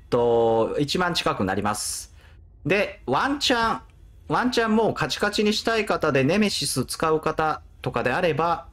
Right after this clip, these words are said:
防御力入れてもいいかなと思ってます。はい。で、えーと、武器に関しても、基本的にはレガシー。で、えー、まあ、例えば四百パーダンジョンとかであれば、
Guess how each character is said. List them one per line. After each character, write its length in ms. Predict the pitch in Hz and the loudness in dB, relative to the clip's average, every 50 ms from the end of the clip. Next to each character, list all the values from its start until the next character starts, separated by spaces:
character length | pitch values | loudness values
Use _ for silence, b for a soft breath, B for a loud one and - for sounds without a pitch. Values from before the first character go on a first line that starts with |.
| - | -14
防 260 | - 120 123 135 131 123 | -6 -2 0 0 0 2
御 60 | 123 127 | 2 0
力 200 | 113 101 - 101 | 0 0 0 0
入 40 | 95 | 0
れ 100 | 104 95 | 0 0
て 80 | - | 0
も 100 | 107 95 | -2 -2
い 100 | 95 104 | -2 -2
い 40 | 92 | -4
か 140 | - 95 85 | -4 -4 -4
な 140 | 82 78 76 | -4 -6 -6
と 120 | - - - - - - - - - - - - - - - - - - - - - - - | -10 -14 -20 -20 -20 -20 -20 -20 -20 -20 -20 -20 -20 -20 -20 -20 -20 -20 -20 -20 -20 -12 -8
思 160 | 87 87 90 | -6 -6 -6
っ 40 | - | -6
て 280 | - - - 73 71 | -10 -14 -14 -12 -6
ま 140 | 80 92 107 | -4 -4 -4
す。 460 | - - - - - - - - - - - - - - - - - - - - - | -2 -4 -6 -6 -6 -8 -10 -12 -16 -20 -20 -20 -20 -20 -20 -20 -20 -20 -20 -8 -4
は 80 | - 151 | -4 -4
い。 100 | 131 - - - - - B B B B B B B B B B | -4 -6 -10 -16 -20 -20 B B B B B B B B B B
で、 260 | - 190 220 196 165 | 0 0 2 2 2
え 40 | 202 | 2
ー 40 | 202 | 2
と、 120 | 208 190 | 2 2
武 100 | 180 240 | 2 2
器 100 | 262 - | 2 2
に 120 | 277 254 214 | 2 2 2
関 180 | - 220 208 | 2 2 0
し 80 | 190 - | 0 0
て 100 | - 170 | 0 2
も、 320 | 160 160 156 156 - - - | 2 4 2 2 0 -2 -6
基 140 | - - 262 | -4 0 2
本 180 | 294 294 285 285 | 2 2 2 2
的 220 | - 320 254 277 | 0 0 0 2
に 60 | 269 233 | 2 2
は 100 | 151 185 | 2 2
レ 100 | 240 - | 2 2
ガ 100 | 147 131 | 0 0
シ 440 | - - - 104 90 82 65 - - - - - - - - | -2 -4 -4 -4 -4 -6 -8 -12 -18 -20 -20 -20 -20 -14 -4
ー。 20 | - | 0
で、 360 | 165 175 180 - 139 139 139 | 2 2 2 2 2 2 2
え 40 | 135 | 2
ー、 20 | |
ま 200 | 135 160 143 - | 2 2 0 -2
あ、 120 | - - 143 | -2 -4 -2
例 80 | - | 0
え 40 | 247 | 0
ば 100 | 311 311 | 2 2
四 180 | 175 196 208 214 | 2 4 4 2
百 220 | 220 233 - - | 2 0 -2 -2
パ 100 | - 254 | -2 0
ー 60 | 240 240 | 2 2
ダ 120 | 247 254 | 4 4
ン 60 | 262 | 4
ジ 80 | 247 247 | 2 2
ョ 60 | 214 | 2
ン 100 | 175 143 | 0 0
と 100 | - 147 | -2 -2
か 200 | 139 - 135 131 | -2 0 -2 0
で 180 | 123 127 120 - | 2 2 2 2
あ 80 | 160 | 2
れ 140 | 180 160 131 | 0 0 0
ば、 480 | 101 113 131 139 139 135 123 107 117 | 0 0 0 0 0 0 0 -2 -4